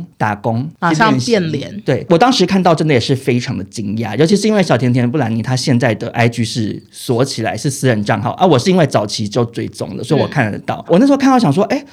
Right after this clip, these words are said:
Speaker 1: 真突然，就是前面不是感觉好像对她很多怨恨嘛，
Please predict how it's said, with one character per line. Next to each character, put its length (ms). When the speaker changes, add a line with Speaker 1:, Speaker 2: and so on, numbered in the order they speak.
Speaker 1:
真 320
突 320
然， 400
就 100
是 120
前 180
面 140
不 100
是 260
感 160
觉 120
好 120
像 140
对 160
她 140
很 100
多 160
怨 220
恨 200
嘛， 300